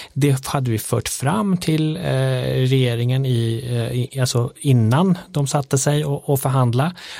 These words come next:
Eh, och det var någonting som vi inte kommer att, eh, vi, vi var väldigt tydliga med att det här kommer vi inte kunna acceptera. När det gäller Arbetsförmedlingen så var ju, det finns ju flera punkter där vi har väldigt mycket kritik mot det som står på pappret.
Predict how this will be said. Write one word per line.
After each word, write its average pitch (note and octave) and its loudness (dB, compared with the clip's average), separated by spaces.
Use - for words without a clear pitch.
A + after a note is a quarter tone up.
Eh, C#3+ 0
och D#3 2
det C3+ 2
var B2+ 0
någonting G#2 -2
som G#2+ 0
vi A2 0
inte G#2+ 0
kommer B2 0
att, - -4
eh, A2+ -2
vi, B2+ 2
vi D#3+ -2
var D3+ -2
väldigt B2 2
tydliga B2+ -2
med C3 -4
att B2+ -4
det A#2+ 2
här A2+ 0
kommer A#2+ -4
vi B2 -4
inte B2 -6
kunna A#2+ -4
acceptera. C3 -2
När C#3+ 2
det - 2
gäller D#3+ 2
Arbetsförmedlingen D#3+ 2
så - 0
var D3 2
ju, C#3 4
det C3 2
finns F3+ 0
ju C3 2
flera G3 2
punkter A2 0
där G#2+ 0
vi A#2 -2
har A2+ 0
väldigt A2 0
mycket G#2+ -4
kritik G3 0
mot G#2 0
det G2+ 0
som A2+ -2
står A2 0
på A2+ -4
pappret. - -4